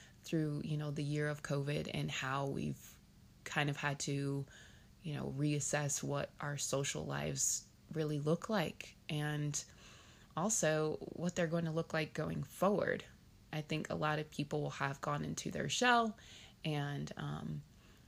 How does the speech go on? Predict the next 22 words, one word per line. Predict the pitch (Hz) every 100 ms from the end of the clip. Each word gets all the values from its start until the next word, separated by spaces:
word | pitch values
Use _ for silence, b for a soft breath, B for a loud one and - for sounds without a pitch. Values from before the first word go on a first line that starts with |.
| -
you | 160 151
know, | 143
that | 151 165
can | 165
be | 160
very | 156 151 151
damaging | 151 143 151 147 147 143 143 -
when | - 156
you | 151 143
don't | 147 151
know | 147
how | 143 160
to | 156
get | 156 147 -
back | 151 143 -
into, | 156 147 143 147 135
like, | 135 147 143
some | - 139
social | 139 - 139 - 147 160 151 147 B B B B
norms | - 151 143 135 135 -
of | - 143 135
life. | 131 135 - - -